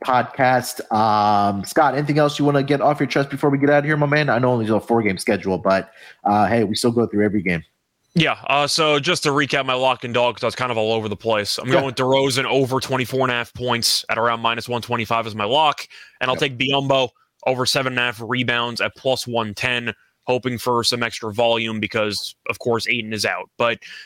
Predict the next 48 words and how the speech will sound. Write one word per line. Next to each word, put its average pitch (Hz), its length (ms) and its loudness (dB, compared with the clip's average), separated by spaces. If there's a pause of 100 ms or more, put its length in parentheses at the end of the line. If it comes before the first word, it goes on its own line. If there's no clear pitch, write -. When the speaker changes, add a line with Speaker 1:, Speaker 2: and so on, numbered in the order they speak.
(120)
Speaker 2:
besides 175 420 0
the 175 140 0
N 175 120 -4
B 170 140 0
A, 165 240 0
you 131 80 -18
can 135 100 -2
also 135 200 -2
find 135 320 -2
me 131 100 -2
on 127 340 0
the 123 100 0
N 120 80 -2
F 113 100 -4
L 143 120 0
Gambling 135 280 -2
Podcast. 127 520 -2
I 120 40 -2
know 123 140 0
Terrell 127 420 -2
and 123 80 -2
I 120 240 0
are 117 140 0
about 117 240 0
to 113 100 -10
record 123 500 0 (280)
an 117 100 -8
episode 113 480 -4
there. 123 420 0
Probably 135 220 -2
should 120 140 -4
get 113 100 -2
posted 120 260 -4
sometime 117 440 -2
tonight. 147 400 -4 (340)
Besides 135 360 -2
that, 147 200 0 (140)
probably 139 240 0
have 127 80 -2
a 120 40 -6
tennis 139 240 -6
podcast 131 600 -2
coming 127 180 -4
up 123 140 -2
sometime 123 400 -2
tonight 123 260 -4
as 110 100 -4
well, 120 360 0